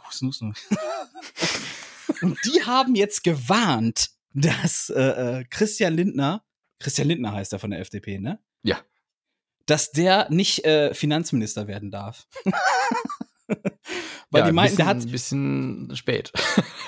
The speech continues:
Speaker 1: Ja, die, der hat, <laughs> die meinten irgendwie, der hat so,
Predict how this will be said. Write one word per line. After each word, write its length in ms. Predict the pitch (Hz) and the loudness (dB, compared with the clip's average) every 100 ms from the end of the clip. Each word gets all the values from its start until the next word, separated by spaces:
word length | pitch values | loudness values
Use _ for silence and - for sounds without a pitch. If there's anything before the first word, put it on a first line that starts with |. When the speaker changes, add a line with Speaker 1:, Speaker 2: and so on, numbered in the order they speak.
| - - - - | -8 -6 -6 0
Speaker 1:
Ja, 220 | 165 254 | 4 4
die, 180 | 190 160 | 2 0
der 140 | 180 202 | 2 2
hat, 240 | 226 - 165 - | 2 0 0 2
<laughs> 240 | 214 - 165 | 0 0 -2
die 60 | |
meinten 260 | 175 208 - | 2 2 2
irgendwie, 220 | 180 185 | 0 2
der 120 | 165 | 2
hat 140 | 185 - | 0 0
so, 200 | 180 | 0